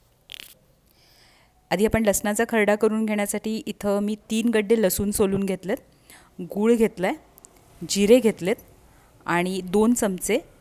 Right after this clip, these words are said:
भाजलेले शेंगदाणे घेतलेत. आधी मी लसूण चेचून घेतेय, त्यामध्ये थोडेसे शेंगदाणे घालायचे परत. अगदी थोडंसं ठेचून घ्यायचं आधी लसूण, शेंगदाणे पण बारीक चेचून घ्यायचे त्याच्यामध्ये.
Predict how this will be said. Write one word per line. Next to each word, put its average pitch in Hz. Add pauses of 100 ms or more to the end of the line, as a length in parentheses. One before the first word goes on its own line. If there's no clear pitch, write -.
(160)
भाजलेले 170
शेंगदाणे 170
घेतलेत. 127 (520)
आधी 170
मी 220
लसूण 202
चेचून 220
घेतेय, 202 (1300)
त्यामध्ये 175
थोडेसे 190
शेंगदाणे 180
घालायचे 160
परत. 156 (540)
अगदी 240
थोडंसं 254
ठेचून 233
घ्यायचं 180
आधी 156
लसूण, 160 (960)
शेंगदाणे 175
पण 208
बारीक 175 (340)
चेचून 185
घ्यायचे 160
त्याच्यामध्ये. 147